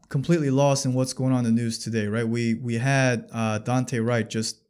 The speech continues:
uh, murdered by the police because she thought she was pulling out a taser when it was a, a handgun, right? I, I,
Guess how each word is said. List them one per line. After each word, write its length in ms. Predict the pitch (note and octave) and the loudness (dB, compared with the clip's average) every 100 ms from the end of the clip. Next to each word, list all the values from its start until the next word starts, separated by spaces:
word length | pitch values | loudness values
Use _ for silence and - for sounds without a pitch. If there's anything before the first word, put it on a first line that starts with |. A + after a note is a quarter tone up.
| _ | _
uh, 160 | A2 | -4
murdered 520 | G#2 A2 C3 B2 G#2+ A2+ | -2 2 2 2 0 -2
by 320 | A2 G#2+ G#2 | -2 -2 -4
the 220 | A2 A2 | -8 -10
police 560 | A2 A2+ C3 A#2+ G#2+ - | -6 -2 2 2 -2 -8
because 560 | - A2 A#2 G#2+ G#2 - | -8 -6 -4 -4 -6 -10
she 220 | - A#2+ | -8 -8
thought 440 | - B2 A#2 - - _ _ _ _ _ _ _ _ _ | -2 0 0 -4 -14 _ _ _ _ _ _ _ _ _
she 140 | - B2 | -6 -4
was 140 | A#2 | -4
pulling 320 | A2+ C3+ B2+ | -2 0 2
out 140 | A#2 G#2+ | 2 0
a 40 | |
taser 440 | - C#3 C3 A#2 | 2 2 2 2
when 140 | G#2+ G#2+ | 0 0
it 60 | |
was 420 | G#2 G#2+ G#2 G2+ - | 0 0 -2 -4 -8
a, 400 | G#2+ G#2+ G2+ G2+ | -4 -2 -2 -4
a 100 | - | -4
handgun, 460 | A2+ C3 A#2 F#2 - _ _ _ _ _ _ | 0 4 2 0 -8 _ _ _ _ _ _
right? 180 | A#2+ C3 | 2 4
I, 240 | G2+ B2+ C3 | 4 2 2
I, 260 | B2 B2 G#2+ | -2 -4 -6